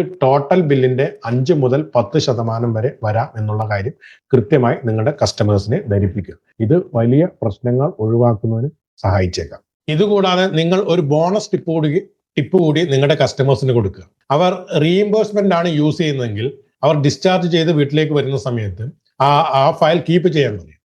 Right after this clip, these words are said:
അതിൻ്റെ കൂടെ ഡിസ്ചാർജ് സമ്മറി, ഹോസ്പിറ്റൽ ബിൽ,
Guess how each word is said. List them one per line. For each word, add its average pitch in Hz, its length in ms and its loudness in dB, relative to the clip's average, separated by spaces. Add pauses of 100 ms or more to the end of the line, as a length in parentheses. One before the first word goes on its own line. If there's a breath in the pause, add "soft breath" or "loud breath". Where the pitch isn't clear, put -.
അതിൻ്റെ 160 240 4
കൂടെ 165 340 2 (240)
ഡിസ്ചാർജ് 175 540 2
സമ്മറി, 131 320 2 (340)
ഹോസ്പിറ്റൽ 160 600 0
ബിൽ, 127 120 0